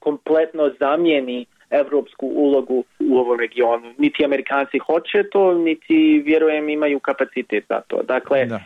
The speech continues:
Speaker 1: u tom kontekstu, mislim, ta uloga, e, Rusije, Kine, Turske postane strašno problematična, jer to su akteri kojima je itekako u interesu da dođe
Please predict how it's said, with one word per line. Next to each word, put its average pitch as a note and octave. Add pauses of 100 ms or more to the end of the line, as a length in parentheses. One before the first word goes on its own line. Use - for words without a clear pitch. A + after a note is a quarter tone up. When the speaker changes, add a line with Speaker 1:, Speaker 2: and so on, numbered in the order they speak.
Speaker 1:
u D3+
tom D#3+
kontekstu, E3+
mislim, E3
ta D3
uloga, D#3+
e, C#3 (300)
Rusije, D3
Kine, D#3
Turske D3+ (100)
postane C#3 (100)
strašno C3+
problematična, F#3+ (380)
jer C3+ (140)
to E3
su F3
akteri E3
kojima D3+
je C#3+
itekako F#3
u D3
interesu F#3 (340)
da D3
dođe E3